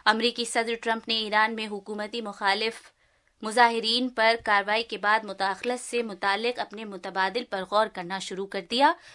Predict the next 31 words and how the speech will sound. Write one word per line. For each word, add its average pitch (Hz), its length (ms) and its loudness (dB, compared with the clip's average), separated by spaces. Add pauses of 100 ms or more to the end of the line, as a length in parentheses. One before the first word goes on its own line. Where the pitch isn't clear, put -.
(240)
है। 311 280 2 (140)
अरा-, 240 260 0
जनाब 285 340 2
अरागची 269 380 2
ने 294 80 2
कहा 247 220 0
कि 262 140 -4
इस 247 140 -6
मरतबा 233 500 4
ईरान 208 320 4
की 240 100 -8
तैयारी 202 460 -2
उस - 260 -10
वक्त 269 160 -4
से 202 120 -8
कहीं 180 260 -10
ज्यादा 214 320 4
है 269 240 2 (320)
जब 247 200 4
गुज़िश्ता 247 480 -2
साल 214 320 4
जून 233 320 -4
में 233 160 -2
अमेरिका 208 480 -2
ने 220 200 -4
ईरान 202 340 -2
पर 214 160 -6
फौजी 208 400 -4
हमले 185 280 -10
किए 185 340 -8
थे। 208 220 -4